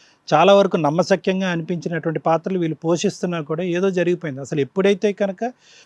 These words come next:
ఒక కుర్చీ ఇచ్చినటువంటి ఆ అబ్బాయి ప్రేమలో నేను పడిపోయాను, love at first sight అండి. తర్వాత మార్కెట్లో కలిసిన తర్వాత ఫోన్ నెంబర్స్ ఎక్స్చేంజ్, అక్కడి నుంచి కట్ చేస్తే టూ డేస్ తర్వాత ఇంట్లో మీటింగ్,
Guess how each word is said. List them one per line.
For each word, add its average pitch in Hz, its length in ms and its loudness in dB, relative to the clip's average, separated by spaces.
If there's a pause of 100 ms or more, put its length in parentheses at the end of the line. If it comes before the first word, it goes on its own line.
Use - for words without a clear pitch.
(260)
ఒక 160 120 0
కుర్చీ 196 380 0
ఇచ్చినటువంటి 202 680 -2
ఆ 170 100 2
అబ్బాయి 175 320 2
ప్రేమలో 180 380 0
నేను 175 180 -4
పడిపోయాను, 170 640 -2 (400)
love 160 200 4
at 208 120 4
first - 360 -2
sight 175 180 0
అండి. 170 200 -4
తర్వాత 175 460 -2
మార్కెట్లో 160 500 -4
కలిసిన 160 400 -6
తర్వాత 156 380 -4
ఫోన్ 170 280 -4
నెంబర్స్ 170 300 -4
ఎక్స్చేంజ్, 160 440 -6
అక్కడి 160 320 -4
నుంచి 160 160 -10
కట్ - 280 -6
చేస్తే 170 240 -6
టూ 160 180 -6
డేస్ 156 320 -4
తర్వాత 165 260 -2
ఇంట్లో 151 340 -4
మీటింగ్, 170 460 -4